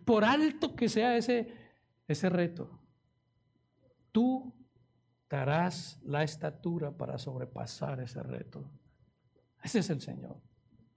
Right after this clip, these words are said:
Confiar en Él. Solamente tú tienes palabra de vida eterna. En la alimentación de estas multitudes de personas,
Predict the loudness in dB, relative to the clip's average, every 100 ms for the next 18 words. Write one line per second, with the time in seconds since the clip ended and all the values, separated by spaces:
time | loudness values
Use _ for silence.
0 | _ 2 2 4 2 2 2 2 0 -4
1 | -8 -14 -20 -10 0 2 4 4 2 0
2 | 0 -6 -2 0 0 0 -2 -2 -4 -2
3 | 0 2 2 2 2 -2 -4 -6 -4 -2
4 | -2 -6 -10 -10 -12 -12 -16 -20 _ _
5 | _ _ _ _ _ _ _ _ _ _
6 | -20 -6 2 4 6 4 2 2 2 4
7 | 2 2 2 2 0 0 2 2 2 0
8 | 0 2 2 2 0